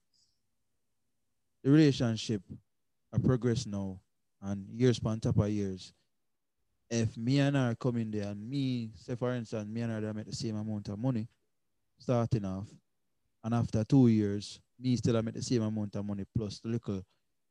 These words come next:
you know what I mean? Couple cents for them add on a yearly. You see me? Or me just stuck on whatever me da make, and me nah make no improvement while she or, you can interchange,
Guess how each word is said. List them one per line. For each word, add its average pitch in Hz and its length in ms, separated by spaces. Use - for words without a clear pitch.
you 117 60
know 120 60
what 135 60
I 143 40
mean? 175 360
Couple 117 200
cents 113 280
for 113 60
them 113 240
add 107 140
on 98 200
a 98 80
yearly. 98 440
You 98 80
see 104 100
me? 117 240
Or 104 220
me 107 100
just 104 220
stuck 110 200
on 101 180
whatever 104 380
me 98 80
da 95 120
make, 95 160
and 101 100
me 104 80
nah 110 220
make 104 180
no 107 180
improvement 107 720
while 101 440
she 135 440
or, 117 400
you 139 80
can 151 300
interchange, 123 840